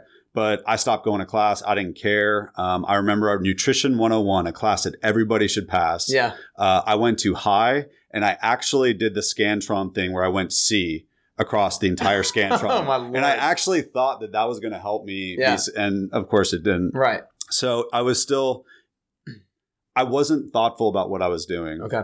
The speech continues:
Speaker 1: I was just trying to stay numb. And so I was surprised when they kicked me out for
Speaker 2: Yeah.
Speaker 1: not passing any of my classes.
Speaker 2: Really? Okay.
Speaker 1: Yeah.
Speaker 2: That's interesting. Um,
Speaker 1: <laughs>
Speaker 2: and then after that, you moved to L A.
Speaker 1: Yes.
Speaker 2: Right? And then you were kind of pursuing your, uh, passion for mu-, in the music industry.
Speaker 1: Yeah.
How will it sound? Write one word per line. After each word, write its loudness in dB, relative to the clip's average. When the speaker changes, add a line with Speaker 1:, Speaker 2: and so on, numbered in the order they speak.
Speaker 1:
I 4
was 6
just 0
trying 2
to -2
stay 0
numb. -4
And -2
so 2
I 2
was 2
surprised 0
when -8
they -6
kicked -8
me -4
out -2
for 0
Speaker 2:
Yeah. 2
Speaker 1:
not 2
passing 0
any -2
of -2
my -2
classes. 0
Speaker 2:
Really? 2
Okay. 0
Speaker 1:
Yeah. 0
Speaker 2:
That's 0
interesting. 0
Um, 0
Speaker 1:
<laughs> -2
Speaker 2:
and 2
then 4
after 2
that, 2
you -2
moved 0
to 4
L 2
A. 0
Speaker 1:
Yes. 0
Speaker 2:
Right? 2
And -2
then 0
you -6
were -2
kind 0
of -8
pursuing 0
your, 0
uh, 0
passion 0
for 0
mu-, -2
in 0
the 2
music 0
industry. 0
Speaker 1:
Yeah. 0